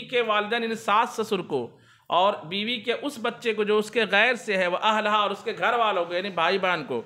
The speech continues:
"मिनद दुखूल अलैहा", दाखिल होने से, औरत के पास आने से, "लिअन्नल मंजिला मुल्कुहु, मिल्कुहु", इसलिए कि मकान क्या है? शौहर की मिल्कियत है। "फलहू हक्कुल मनई मिन दुखूल मिल्किही",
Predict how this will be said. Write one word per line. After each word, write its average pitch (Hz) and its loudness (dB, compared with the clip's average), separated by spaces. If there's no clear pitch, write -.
"मिनद 190 2
दुखूल 220 0
अलैहा", 240 2
दाखिल 175 2
होने 190 0
से, - -2
औरत 190 2
के 214 -2
पास 196 -2
आने 185 0
से, 196 -10
"लिअन्नल 226 2
मंजिला 254 2
मुल्कुहु, 240 0
मिल्कुहु", 220 2
इसलिए 220 0
कि 233 -2
मकान 220 0
क्या 254 0
है? 240 0
शौहर 214 0
की - -4
मिल्कियत 220 2
है। 214 2
"फलहू 208 2
हक्कुल 214 0
मनई 240 2
मिन 240 0
दुखूल 226 2
मिल्किही", 226 -2